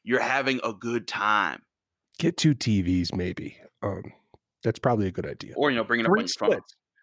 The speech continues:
Speaker 2: Three splits. In, in
Speaker 1: <laughs>
Speaker 2: one show, we split three times. It's never happened.
Speaker 1: It's gonna be crazy. I mean, you're gonna need it 'cause all them one o'clock games, uh, with the A F C, and then you're gonna look, be looking at the A F C South and the four o'clock games. You're gonna need it, all the screens. But hey,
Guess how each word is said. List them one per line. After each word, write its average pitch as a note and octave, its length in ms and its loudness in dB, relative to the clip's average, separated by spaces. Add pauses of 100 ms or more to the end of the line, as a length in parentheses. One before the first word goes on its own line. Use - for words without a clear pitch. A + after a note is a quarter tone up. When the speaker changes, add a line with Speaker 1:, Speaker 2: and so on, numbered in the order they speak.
(260)
Speaker 2:
Three B3 220 2
splits. F#3+ 380 0
In, D3 120 -4
in D#3 420 0
Speaker 1:
<laughs> C3 60 0
Speaker 2:
one A3 300 4
show, A3+ 380 2
we E3 220 2
split F3+ 280 -4 (120)
three G#3+ 220 -2
times. F3+ 420 -2
It's C#3 140 -14
never A3+ 400 4
happened. F#3+ 420 2 (380)
Speaker 1:
It's A#2 200 -6
gonna A2+ 220 2
be G#2+ 100 -2
crazy. A2+ 240 2
I G#2 40 -2
mean, A#2+ 160 -2
you're B2+ 100 4
gonna D#3 200 4
need D#3+ 220 4
it D3 100 4
'cause C3 200 0 (280)
all C#3 120 4
them D#3+ 160 4
one E3+ 120 6
o'clock D#3+ 360 0
games, C3 380 0 (280)
uh, B2 240 4
with B2 100 -2
the B2+ 80 0
A D3 160 6
F C3+ 80 0
C, D#3+ 300 2
and B2 100 2
then C3 160 2
you're A#2+ 100 2
gonna B2+ 280 0
look, C3 220 0
be C3 80 -2
looking C3+ 200 2
at B2 60 -4
the A2+ 140 0
A C3+ 100 4
F C3 80 0
C C3 140 -8
South C#3 360 2
and B2 100 -2
the A2+ 40 -2
four D3+ 260 4
o'clock A#2 320 0
games. A#2+ 340 -2 (340)
You're G#2+ 340 -2
gonna C3 220 4
need A#2+ 220 2
it, G#2+ 100 0
all A#2 180 4
the G#2+ 100 -4
screens. G2+ 360 -4
But B2 120 2
hey, D#3 260 0